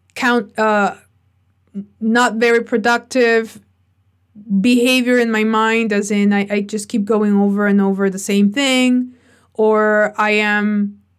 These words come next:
feeling lost and I try, and I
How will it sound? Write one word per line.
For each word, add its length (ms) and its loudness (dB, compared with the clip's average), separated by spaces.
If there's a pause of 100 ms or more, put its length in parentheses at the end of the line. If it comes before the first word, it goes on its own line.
(100)
feeling 420 0
lost 520 0
and 160 2
I 200 0
try, 440 -2
and 320 -2
I 160 -2